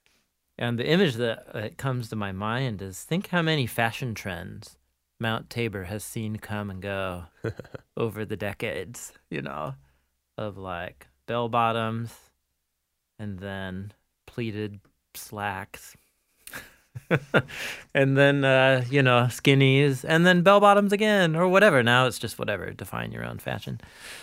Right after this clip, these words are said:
Speaker 1: But, like, Mount Tabor's never changed. Like, I mean, it has in the long, long,
Speaker 2: The
Speaker 1: the long
Speaker 2: stream of fashion has changed, but
Speaker 1: That's right.
Speaker 2: it never fills up.
Speaker 1: Yeah.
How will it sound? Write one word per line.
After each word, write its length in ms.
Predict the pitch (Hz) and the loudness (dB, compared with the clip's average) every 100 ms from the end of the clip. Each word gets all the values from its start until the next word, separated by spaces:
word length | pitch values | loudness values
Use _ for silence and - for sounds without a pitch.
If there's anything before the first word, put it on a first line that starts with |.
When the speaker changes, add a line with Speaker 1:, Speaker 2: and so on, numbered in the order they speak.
| - _ | -20 _
Speaker 1:
But, 120 | 135 151 | 4 8
like, 240 | 156 151 - _ _ - | 8 6 -2 _ _ 2
Mount 220 | 147 190 | 6 6
Tabor's 320 | 202 226 247 240 | 6 6 6 4
never 200 | 220 202 | 2 2
changed. 640 | 113 107 120 165 - - _ _ _ _ | -2 -2 -2 -4 -8 -20 _ _ _ _
Like, 320 | 143 143 - _ _ _ _ - | 2 2 2 _ _ _ _ 2
I 40 | |
mean, 160 | 147 156 | 6 6
it 100 | 147 | 6
has 420 | 175 165 131 113 | 6 6 4 0
in 100 | 117 | -2
the 80 | 98 | 0
long, 420 | 98 135 127 92 | 4 6 4 0
long, 420 | 92 110 135 98 - - | 0 2 0 -4 -6 0
Speaker 2:
The 60 | |
Speaker 1:
the 40 | 95 | 2
long 100 | 104 | 4
Speaker 2:
stream 280 | 123 131 123 | 6 6 6
of 100 | 110 | 4
fashion 460 | - 98 101 110 | 6 6 6 0
has 160 | 98 90 | -2 -4
changed, 600 | - 95 90 87 85 - | -2 0 0 -2 -4 -4
but 80 | 82 | 0
Speaker 1:
That's 200 | 82 - | 0 2
right. 260 | 120 104 - - _ - | 0 -2 -8 -20 _ -2
Speaker 2:
it 80 | 107 | 0
never 200 | 101 98 | 2 2
fills 300 | - 92 85 | 2 2 0
up. 180 | 78 - - | -4 -6 -2
Speaker 1:
Yeah. 360 | - - 165 | 2 4 4